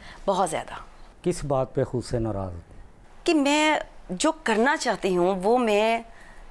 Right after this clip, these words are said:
Speaker 1: ना एक्सप्लेन कर पड़-, कर सकती हूँ और ना ही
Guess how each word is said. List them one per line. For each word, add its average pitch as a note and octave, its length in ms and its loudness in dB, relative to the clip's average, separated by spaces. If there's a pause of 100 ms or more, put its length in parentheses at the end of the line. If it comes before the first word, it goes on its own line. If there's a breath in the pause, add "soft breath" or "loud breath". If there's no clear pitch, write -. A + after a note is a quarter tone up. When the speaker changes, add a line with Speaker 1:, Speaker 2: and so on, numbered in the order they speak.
(140)
Speaker 1:
ना A#3+ 180 2
एक्सप्लेन G#3 420 0
कर G#3+ 120 2
पड़-, G3+ 240 -4 (260)
कर F3+ 280 0
सकती - 340 -2
हूँ F#3 120 4
और G3+ 240 2
ना F3+ 240 0
ही A3 260 -2